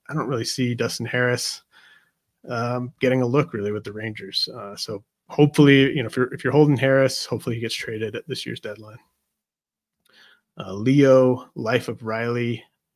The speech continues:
uh, of these Padres outfield prospects, uh, and then he lists Samuel Zavala, Jacob Marcy, Graham Pauley, and Dylan Head.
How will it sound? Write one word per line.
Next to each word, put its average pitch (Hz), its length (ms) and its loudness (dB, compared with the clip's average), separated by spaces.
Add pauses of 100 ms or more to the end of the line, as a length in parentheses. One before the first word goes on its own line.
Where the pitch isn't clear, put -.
(120)
uh, 101 300 -14 (380)
of 123 220 -2
these 131 260 4
Padres 165 720 6
outfield 139 440 0
prospects, - 880 -8 (1000)
uh, 107 100 -12
and 104 160 -12
then 104 100 -8
he 104 100 -6
lists - 460 -6
Samuel 123 540 0
Zavala, 147 720 2 (640)
Jacob 110 320 -8
Marcy, 139 480 0
Graham 107 400 -8
Pauley, 139 720 0
and 107 160 -10
Dylan 120 280 0
Head. 143 420 -4